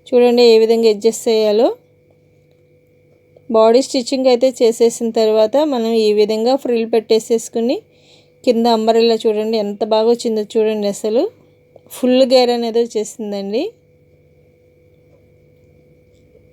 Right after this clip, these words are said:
నా రూమ్ అయితే సరిపోలేదు మీకు, అందుకని ఇంకా మొత్తం కూడా విడదీసి చూపించలేదు. చూడండి, అక్కడక్కడ మధ్య మధ్యలో ముడతలు ముడతలుగా వచ్చేసింది కదా, ప్లేస్ సరిపోలేదండి తీయటానికి,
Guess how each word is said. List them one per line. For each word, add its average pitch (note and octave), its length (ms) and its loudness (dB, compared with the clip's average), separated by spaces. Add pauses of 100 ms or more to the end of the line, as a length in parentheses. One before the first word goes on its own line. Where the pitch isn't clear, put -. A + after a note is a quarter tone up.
(500)
నా A3+ 160 -2
రూమ్ A#3 220 4
అయితే B3+ 220 4
సరిపోలేదు A#3 720 2 (520)
మీకు, A#3+ 220 -2
అందుకని A#3 400 0
ఇంకా B3+ 160 -4
మొత్తం A3+ 440 -2
కూడా A#3+ 300 0
విడదీసి A#3+ 520 0
చూపించలేదు. A#3 720 -2
చూడండి, A#3 420 -2
అక్కడక్కడ A#3 480 0
మధ్య A3 260 0
మధ్యలో A3+ 320 0 (420)
ముడతలు A#3 340 2
ముడతలుగా A#3 400 0
వచ్చేసింది A3 520 -2
కదా, G#3 220 0 (2000)
ప్లేస్ B3 300 4 (100)
సరిపోలేదండి A#3 800 -2
తీయటానికి, G3+ 600 -4